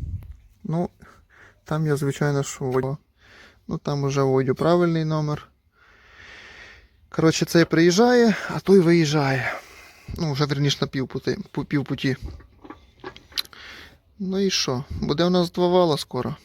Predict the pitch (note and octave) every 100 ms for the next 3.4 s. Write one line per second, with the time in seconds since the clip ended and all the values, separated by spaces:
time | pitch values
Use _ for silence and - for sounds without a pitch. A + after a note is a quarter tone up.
0 | _ _ - _ - - - D3 - -
1 | D#3+ G3+ - F3+ - - - C#3+ C#3 C#3
2 | C3+ C#3 D3 E3+ D3 B2+ C3 C3+ - C3
3 | B2 B2 - -